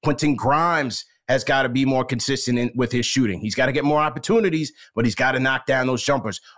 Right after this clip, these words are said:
R J Barrett has got to be more efficient with his catch and shoot, um, opportunities. And with R J Barrett, Knicks are gonna have to figure out what we, what we saw in that Celtics game with R J Barrett scoring twenty-nine and eleven,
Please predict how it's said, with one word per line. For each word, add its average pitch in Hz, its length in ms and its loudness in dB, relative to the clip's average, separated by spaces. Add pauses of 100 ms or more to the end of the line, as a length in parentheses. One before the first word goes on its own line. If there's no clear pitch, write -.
R 151 180 4
J 151 220 2
Barrett 151 520 0 (200)
has 123 160 0
got 143 220 0
to 120 80 -4
be 131 160 2
more 135 240 2
efficient 127 800 -2 (480)
with 135 200 2
his 143 220 -2
catch 143 340 -2
and 131 100 0
shoot, 135 280 0 (440)
um, 127 380 2
opportunities. 131 880 -2 (1400)
And 120 100 2
with 139 120 2
R 151 160 4
J 151 180 0
Barrett, 156 500 0 (340)
Knicks 160 280 0
are 180 40 -2
gonna 180 160 0
have 180 180 0
to 160 60 -4
figure 180 380 0
out 185 340 0 (300)
what 139 160 0
we, 156 100 0 (100)
what 156 160 0
we 196 100 2
saw 208 260 2
in 208 60 2
that 196 160 2
Celtics 180 480 0
game 156 180 2
with 120 120 0
R 151 140 4
J 165 180 0
Barrett 160 420 2
scoring 143 300 0
twenty-nine 160 480 2
and 156 100 0
eleven, 156 360 0